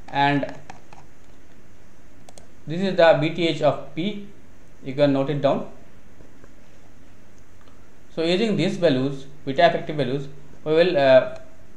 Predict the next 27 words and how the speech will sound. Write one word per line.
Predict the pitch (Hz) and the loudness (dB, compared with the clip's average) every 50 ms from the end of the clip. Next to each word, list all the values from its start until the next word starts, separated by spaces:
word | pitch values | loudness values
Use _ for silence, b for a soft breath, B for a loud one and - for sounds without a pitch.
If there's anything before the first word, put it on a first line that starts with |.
| - - - | -10 -6 2
try | - 165 170 185 | 4 6 6 6
to | 175 165 156 | 4 2 0
find | 147 151 143 151 156 | 2 2 2 4 8
out | 156 156 156 147 | 8 8 8 8
the | 147 135 | 6 4
values | 139 143 143 135 147 | 4 4 4 6 6
of | 156 - - - - - | 4 4 2 -6 -8 -8
mu | - 135 131 139 | -4 -2 0 0
one | 143 147 147 | 2 2 0
C | 143 - 143 135 | 0 0 2 2
X | 139 139 - | 4 4 2
and | 139 127 | -2 -2
mu | 123 123 123 | -2 -4 -4
P | - 131 | -4 -4
C | 120 - - 120 | -4 -4 -4 -4
X | 123 123 - | -4 -2 -4
respectively. | 104 101 - 113 - - 123 113 107 104 104 - - - - - - - - - - - - - - - - - - - - - - - - - - - - - - - - - - - - - - | -6 -6 -6 -8 -8 -6 -6 -6 -6 -8 -8 -8 -8 -10 -8 -10 -10 -8 -10 -10 -10 -10 -10 -10 -10 -10 -10 -10 -10 -10 -10 -10 -10 -10 -10 -10 -10 -10 -10 -10 -10 -10 -10 -10 -10 -10 -10 -10 -10
So | - - 151 | -6 0 2
let's | 143 143 156 170 - - | 6 6 6 6 6 0
check | - 175 175 190 | -2 -2 0 2
it | - 165 | 4 4
out | 165 185 180 - - - | 4 4 4 0 -8 -6
in | 143 139 | -2 2
the | 139 139 139 135 131 131 - - - - - - - - - - - - - - - - - - - - - - - - | 4 4 4 4 2 2 -2 -8 -10 -10 -10 -10 -10 -10 -10 -10 -10 -10 -10 -10 -10 -10 -10 -10 -10 -10 -10 -10 -8 -4
calculation | 151 147 147 165 151 - 175 165 | -4 -2 -2 -4 -6 -6 -6 -2
part. | - 147 143 - - - - - - - - - - - - - - - - - - - - - - - - - - - - - - - - - - - - - - - - - - 170 147 | 0 2 0 0 -2 -6 -10 -10 -10 -10 -10 -10 -10 -10 -10 -10 -10 -10 -10 -10 -10 -10 -10 -10 -10 -10 -10 -10 -10 -10 -10 -10 -10 -12 -12 -12 -12 -12 -12 -12 -12 -12 -12 -12 -10 -8 0
Just | 143 165 185 190 - | 4 6 6 6 4